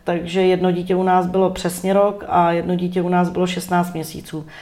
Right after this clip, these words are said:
Ale těch zbývajících šestnáct, ty všechny se stihly do roka. Takže průměrná doba potom toho pobytu,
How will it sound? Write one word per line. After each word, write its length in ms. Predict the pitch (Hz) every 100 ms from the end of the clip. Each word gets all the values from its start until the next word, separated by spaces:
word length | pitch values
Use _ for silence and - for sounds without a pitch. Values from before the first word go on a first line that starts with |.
| -
Ale 120 | - 185
těch 160 | 202
zbývajících 600 | 190 180 175 180 180 185
šestnáct, 540 | - 180 - 175 175 -
ty 140 | 185
všechny 680 | 180 - - 175 180 170 170
se 160 | - 175
stihly 380 | - 170 170
do 100 | 156
roka. 300 | 151 151 143 143 - - - -
Takže 380 | - 156 156 175 -
průměrná 580 | - 196 208 220 208 196
doba 240 | 185 180 175
potom 320 | 180 180 180
toho 200 | 180 185
pobytu, 560 | 180 160 180 175 170